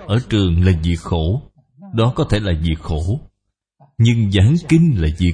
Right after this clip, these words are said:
vui. Khác với dạy học ở nhà trường thông thường, giảng kinh là công việc vô cùng vui sướng.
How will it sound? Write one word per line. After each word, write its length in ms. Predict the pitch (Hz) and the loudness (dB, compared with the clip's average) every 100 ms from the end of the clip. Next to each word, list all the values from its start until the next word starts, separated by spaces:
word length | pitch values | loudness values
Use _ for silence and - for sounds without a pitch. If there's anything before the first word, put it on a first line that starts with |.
| - | 0
vui. 240 | 123 127 120 - _ _ _ _ _ _ _ _ _ _ _ _ _ _ _ _ _ _ _ _ _ - 120 | 0 0 -2 -8 _ _ _ _ _ _ _ _ _ _ _ _ _ _ _ _ _ _ _ _ _ -20 -16
Khác 340 | - 143 180 | 0 2 2
với 100 | 180 131 | 0 0
dạy 160 | 95 95 | 2 2
học 140 | 87 - | 0 0
ở 120 | 107 | -2
nhà 320 | 117 82 80 | 0 0 0
trường 240 | 104 90 80 | 0 0 0
thông 260 | 127 131 117 | 0 0 -2
thường, 360 | 92 78 80 _ _ _ _ _ _ _ _ _ - | -2 -2 -8 _ _ _ _ _ _ _ _ _ -6
giảng 300 | 98 101 165 170 | 0 2 2 2
kinh 360 | 160 147 95 | 2 2 -2
là 200 | 85 80 | -2 -2
công 260 | - 135 123 | -4 -4 -2
việc 180 | 90 85 - 131 | -2 -2 -2 2
vô 180 | 156 151 | 4 2
cùng 160 | - 76 78 | -2 -6 -2
vui 100 | 101 101 - | -2 -2 -2
sướng. 220 | 117 | -2